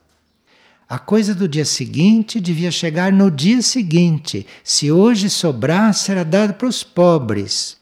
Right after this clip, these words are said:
Então, a cada fim de dia se estava a zero. E esta gente sentia segurança. Segurança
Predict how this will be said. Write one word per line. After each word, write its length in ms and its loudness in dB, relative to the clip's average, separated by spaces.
Então, 280 2
a 80 0
cada 340 -4
fim 260 -2
de 140 -4
dia 340 -2
se 140 -6
estava 460 -4
a 60 -2
zero. 720 -2
E 200 0
esta 420 0
gente 460 -2
sentia 480 -6
segurança. 1500 -2
Segurança 1000 0